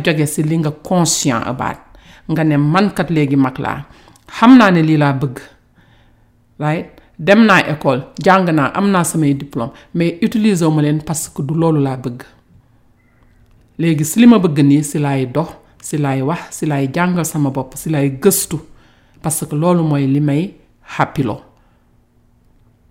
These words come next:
Te nag, àddina nag, du ñu jóg rek di dem di liggéey am xaalis, non. Àddina dañu fi nekk, dañu war a am bonheur. Suñu droit la,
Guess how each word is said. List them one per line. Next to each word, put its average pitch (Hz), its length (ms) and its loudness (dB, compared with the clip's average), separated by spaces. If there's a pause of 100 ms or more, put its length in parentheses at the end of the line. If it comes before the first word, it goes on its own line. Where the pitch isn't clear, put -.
(260)
Te 190 80 -2
nag, 165 160 -2 (100)
àddina 156 380 -2
nag, 123 140 -6 (760)
du 151 220 -4
ñu 175 180 4
jóg 151 180 -2
rek 139 160 -2
di 156 100 -4
dem 147 220 0
di 139 140 -4
liggéey 156 380 0
am 131 100 -2
xaalis, 120 460 -4
non. 123 260 -4 (360)
Àddina 151 360 0
dañu 165 240 0
fi 190 140 -6
nekk, 170 340 0
dañu 160 280 0
war 170 140 0
a - 100 -6
am 156 280 -2
bonheur. 165 380 6 (960)
Suñu 208 340 0
droit 160 480 2
la, 127 140 -2